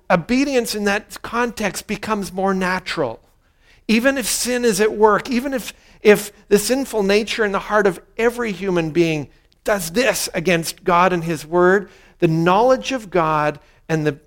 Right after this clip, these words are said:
knowledge for, that we receive from his word makes obedience more natural, more possible. So pursue your chil-, chil-, children's bre-, blessing through instruction.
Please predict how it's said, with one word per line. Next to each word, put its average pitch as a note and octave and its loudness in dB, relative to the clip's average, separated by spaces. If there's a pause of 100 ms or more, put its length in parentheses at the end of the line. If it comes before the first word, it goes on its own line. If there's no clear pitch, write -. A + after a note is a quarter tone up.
(200)
knowledge G#3 2
for, - -8
that E3 0
we E3 0
receive E3+ -6
from F#3+ -8
his E3 -6
word E3+ 2
makes D#3+ -6
obedience D3+ -4
more C#3+ -4 (340)
natural, D3+ -8
more C#3+ -4 (340)
possible. C#3 -10 (1700)
So - -4
pursue G3 -2
your A#3 -2
chil-, G3 2
chil-, F#3+ 0
children's F3+ -2
bre-, E3+ 2
blessing E3 0
through D#3 -6 (120)
instruction. C3 -8